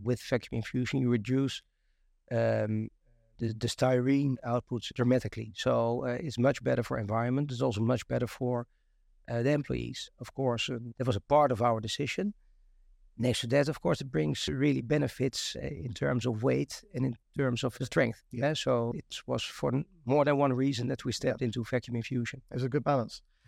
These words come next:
Speaker 2: So let's, let's turn back to what we're here to talk about with the electric propulsion. So what's, what's your approach been to this? Because there are several methods of, of driving boats by getting rid of, uh, mo-, reliance on carbon fuels.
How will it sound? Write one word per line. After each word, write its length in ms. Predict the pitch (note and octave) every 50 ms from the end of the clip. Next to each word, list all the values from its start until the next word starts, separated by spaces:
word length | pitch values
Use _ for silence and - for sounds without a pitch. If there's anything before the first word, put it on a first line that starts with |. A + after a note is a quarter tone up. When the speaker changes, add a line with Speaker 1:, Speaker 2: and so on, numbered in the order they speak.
| _ -
Speaker 2:
So 160 | - - F3+
let's, 360 | F3 G#3 G#3+ - - - - -
let's 180 | - G3 F#3 -
turn 280 | - E3+ E3+ E3 D#3
back 200 | C#3+ D3 - - -
to 460 | - - C#3 B2+ A#2+ A#2+ A#2 A#2 A#2 - _ -
what 160 | B2+ B2 -
we're 140 | - - A2+
here 200 | G#2 C3 C3 A#2+
to 120 | - -
talk 260 | - - C3+ A#2 -
about 240 | - - A2 G#2+ -
with 140 | - C3 A2
the 280 | B2 A#2+ G#2+ A2 A2 - -
electric 340 | - B2 A#2 - - - _ _ _ -
propulsion. 460 | - C3 B2 A2+ - - A2 G2+ - - _ _ _ _ _ -
So 120 | - -
what's, 320 | C3+ C#3+ F#3 F#3+ G3+ - -
what's 220 | F3+ F3+ - -
your 80 | E3 C#3+
approach 320 | - - C#3+ C#3 B2 -
been 200 | - C3 B2 A2+
to 100 | G2+ A2+
this? 160 | G#2 A2 G2 -
Because 240 | - - C3+ B2+
there 120 | A#2+ D3 D#3
are 140 | E3+ E3+ C3+
several 320 | - - D#3+ C3 C3 B2+
methods 500 | A#2+ C3 C#3 B2 - B2 G#2+ F#2+ - -
of, 240 | A2+ G#2 G#2 - - - _ - - -
of 140 | - - G#2 -
driving 360 | - B2 A2+ A2 G2 G#2 G2
boats 320 | G2 A#2+ B2 - - -
by 280 | - - A2 A2 - - - - - G#2+ -
getting 240 | B2+ A2 G#2 G#2
rid 180 | G#2+ A2+ B2 A#2+
of, 320 | A2+ G2 F#2 - - - - - - -
uh, 140 | G#2+ G#2+ G#2 G#2
mo-, 300 | - D3 B2+ B2 B2 A#2+ _ _
reliance 720 | - D#2 B2 A#2+ A#2 A#2+ A#2+ B2 A2+ A2+ B2 - - - D#3+
on 320 | C#3 A#2 A2+ A2+ A2 A2 - _ _ _ -
carbon 380 | - C3 B2 A#2+ A#2 A2 G#2 G2+
fuels. 520 | - C3 C3 A#2+ A2 A2 A2+ A2 - -